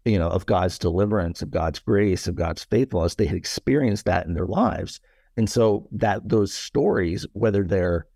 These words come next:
historical facts or myth making on the part of writers, and whether it's in the Hebrew Bible or, you know, the New Testament, um, the reason those stories are in there is because we have seen their truth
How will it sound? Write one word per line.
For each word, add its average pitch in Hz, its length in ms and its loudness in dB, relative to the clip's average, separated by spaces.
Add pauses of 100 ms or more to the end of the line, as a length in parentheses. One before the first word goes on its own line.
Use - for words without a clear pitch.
(160)
historical 101 520 0
facts 104 680 -4
or 95 400 2 (360)
myth 101 360 2
making 104 400 0
on 92 140 2
the 90 40 -2
part 92 280 -2
of 92 180 -4
writers, 92 420 0
and 98 240 0
whether 107 200 2
it's 104 160 -6
in 107 100 0
the 101 80 0
Hebrew 113 320 -2
Bible 107 340 2
or, 104 280 2 (180)
you 104 80 -2
know, 95 60 2
the 92 180 -2
New 92 120 0
Testament, 87 580 -2 (360)
um, 90 400 2 (920)
the 123 80 0
reason 135 320 2
those 107 160 2
stories 131 460 0
are 104 80 4
in 262 100 2
there 98 240 2
is 98 120 -4
because 104 420 -4 (100)
we 120 80 0
have 104 200 0
seen 123 280 0
their 98 160 2
truth - 520 -2